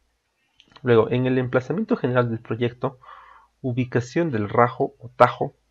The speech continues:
botaderos, claro, relaves, pilas de lixiviación, plantas de tratamiento de minerales, subestaciones eléctricas, etcétera. Eh, para, bueno, obviamente para el tajo,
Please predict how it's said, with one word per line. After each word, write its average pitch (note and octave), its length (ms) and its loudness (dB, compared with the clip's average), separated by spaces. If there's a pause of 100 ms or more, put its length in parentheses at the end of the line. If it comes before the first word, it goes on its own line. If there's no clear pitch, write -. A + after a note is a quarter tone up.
botaderos, B2 960 0
claro, A2+ 380 0 (560)
relaves, B2 520 4
pilas B2+ 320 -2
de B2 80 -6
lixiviación, B2+ 1000 -4
plantas B2+ 280 -2
de B2 60 -6
tratamiento A#2+ 400 -6
de A#2 80 -2
minerales, B2+ 540 -2
subestaciones - 500 -10
eléctricas, B2+ 680 -6 (540)
etcétera. - 460 -6 (2250)
Eh, D3+ 460 6
para, E3 180 12
bueno, F3 280 8
obviamente G#3 420 8
para C#3 220 6
el C3 140 4
tajo, E3 400 8